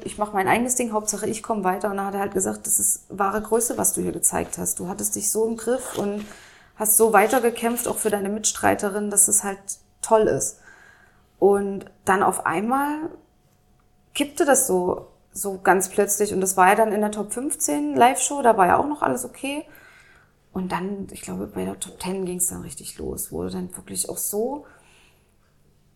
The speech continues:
na, gehetzt hat gegen mich. Also ich würde jetzt nicht mal sagen, so,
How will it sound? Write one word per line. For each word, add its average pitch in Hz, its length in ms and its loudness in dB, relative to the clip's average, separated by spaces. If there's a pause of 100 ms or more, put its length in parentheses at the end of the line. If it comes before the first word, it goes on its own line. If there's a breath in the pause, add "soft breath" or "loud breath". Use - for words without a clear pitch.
(420)
na, 196 200 0 (120)
gehetzt - 500 -2
hat 349 200 -4
gegen 190 300 -2
mich. 190 280 -6
Also 185 200 -6
ich 185 160 -8
würde 196 140 -6
jetzt 202 140 -4
nicht 202 140 -16
mal 220 140 -6
sagen, 202 280 -4
so, 190 380 -6